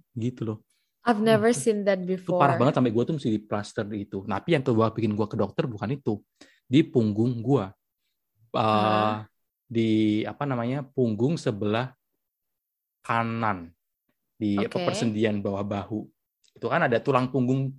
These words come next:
Speaker 1: di belakang itu kan ya.
Speaker 2: Heeh.
Speaker 1: Bahu itu kan, yang kalau sendi-sendinya lo gerak-gerakin ada gerak-gerak gitu kan.
Speaker 2: Iya.
Speaker 1: Nah, itu di situ tuh sebelah kanan. Itu parah banget. Kita udah coba mengobati sendiri itu kan, kirain, "Oh, ini ya kecil aja," gitu kan.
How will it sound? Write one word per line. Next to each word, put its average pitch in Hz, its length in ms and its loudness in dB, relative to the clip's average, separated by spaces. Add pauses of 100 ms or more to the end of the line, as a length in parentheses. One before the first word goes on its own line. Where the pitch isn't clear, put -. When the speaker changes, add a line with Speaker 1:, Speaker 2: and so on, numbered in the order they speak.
Speaker 1:
di 120 160 -6
belakang 131 240 -2
itu 147 160 -2
kan 147 140 2
ya. 113 120 -4 (380)
Speaker 2:
Heeh. 196 240 0 (160)
Speaker 1:
Bahu 113 400 -2
itu 120 160 -4
kan, 104 320 -6
yang 107 80 -6
kalau 107 240 -6
sendi-sendinya 113 480 -4
lo 127 80 -4
gerak-gerakin 110 480 -4
ada 117 160 -6
gerak-gerak 104 400 -8
gitu - 160 -14
kan. 190 160 -6
Speaker 2:
Iya. 175 480 0
Speaker 1:
Nah, - 160 -12
itu 107 160 -14
di 107 80 -6
situ - 240 -8
tuh 104 160 -12
sebelah - 240 -16
kanan. 98 240 -10 (1040)
Itu 156 160 -2
parah 123 240 -2
banget. 107 400 -4 (400)
Kita 147 240 0
udah 120 160 0
coba 120 240 0
mengobati 107 400 -2
sendiri 104 400 2
itu 104 160 0
kan, 135 160 0
kirain, 127 240 -2
"Oh, 165 320 0
ini 131 160 -2
ya 95 80 -4
kecil - 320 -4
aja," 117 400 -2
gitu 101 240 -8
kan. 101 160 -14